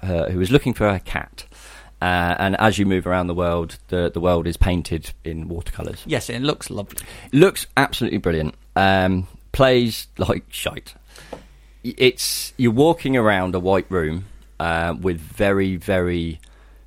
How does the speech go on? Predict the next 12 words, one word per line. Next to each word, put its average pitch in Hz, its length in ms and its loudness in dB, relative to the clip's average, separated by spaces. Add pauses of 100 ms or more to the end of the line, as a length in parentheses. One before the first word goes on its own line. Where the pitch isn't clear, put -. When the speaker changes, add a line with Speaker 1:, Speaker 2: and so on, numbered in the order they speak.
(120)
Speaker 1:
crap - 440 -2
geometry. 85 680 -4 (220)
Um, 82 520 -6
so - 180 -4
you 87 200 -2
think - 300 -2
you'll 80 80 -4
be 87 100 0
walking 85 300 -2
around 80 180 -2
a 80 60 -4
bush, 78 320 -2